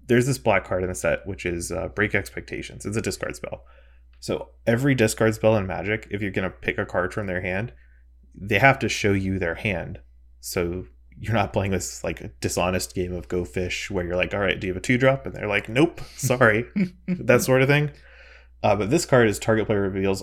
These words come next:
Speaker 1: all cards with mana value two or more in their hand." So you get to know exactly how many cards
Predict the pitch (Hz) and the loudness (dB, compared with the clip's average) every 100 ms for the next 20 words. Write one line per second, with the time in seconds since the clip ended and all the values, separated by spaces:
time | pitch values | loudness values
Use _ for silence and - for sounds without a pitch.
0 | - 104 104 - 101 98 92 98 95 92 | 0 0 0 -2 -4 -4 -6 -4 -2 -2
1 | 95 92 92 - - 120 120 101 95 92 | -2 -6 -8 -8 0 2 2 0 -4 -4
2 | 92 87 80 87 80 - 82 - - - | -4 -4 -6 -12 -12 -12 -12 -14 -20 -20
3 | - _ - _ - - - - - 101 | -20 _ -20 _ -20 -20 -20 -14 0 2
4 | 92 90 - - 104 113 123 110 107 92 | 4 0 -4 -8 -2 0 0 0 2 0
5 | 92 92 95 95 92 92 95 92 - 87 | 2 2 2 -2 -2 -2 -4 -8 -6 -4
6 | 87 87 87 - | -4 -6 -10 -14